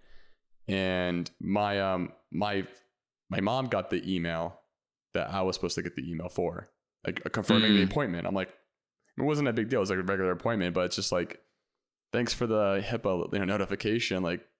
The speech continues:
Speaker 1: that's
Speaker 2: Yeah.
Speaker 1: not, that's not how it's supposed to work. But I'm pretty sure it's because, like, maybe as a child, it was saved under her profile.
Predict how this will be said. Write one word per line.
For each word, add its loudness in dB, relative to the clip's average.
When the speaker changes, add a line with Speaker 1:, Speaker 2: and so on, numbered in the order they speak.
Speaker 1:
that's 2
Speaker 2:
Yeah. 6
Speaker 1:
not, 2
that's -2
not 0
how 0
it's -2
supposed -4
to -2
work. -2
But 2
I'm -2
pretty 0
sure 0
it's -4
because, -4
like, -2
maybe 0
as -2
a -2
child, -2
it -4
was -2
saved -2
under -2
her -2
profile. -2